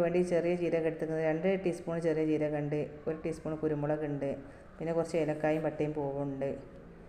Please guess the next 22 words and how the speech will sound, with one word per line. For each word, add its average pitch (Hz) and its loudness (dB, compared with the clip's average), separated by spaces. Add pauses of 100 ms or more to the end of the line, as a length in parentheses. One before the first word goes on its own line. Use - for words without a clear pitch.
(180)
പിന്നെ 147 -2 (120)
മാഗി 147 -2
ക്യൂബ്, 143 -4 (600)
ഉണക്കല 151 -4 (120)
നാരങ്ങ, 147 0 (720)
പിന്നെ 151 0
ഒരു 175 2 (340)
വല്യുള്ളി, 143 0 (460)
പിന്നെ 160 -4
അതിൽ 160 -2
കുറച്ച് 156 -2
പച്ചമുളകും. 147 -2 (1080)
ഇതെല്ലാം 160 0
കൂടി 170 2 (880)
നൂറ് 175 2
ഓയിലാട്ടോ 156 4
എടുക്കുക. 156 -2
ഒരു 165 -2
കിലോ 170 -2
അരിക്ക് 156 0
എന്ന് 147 -2
പറഞ്ഞ്. 123 -2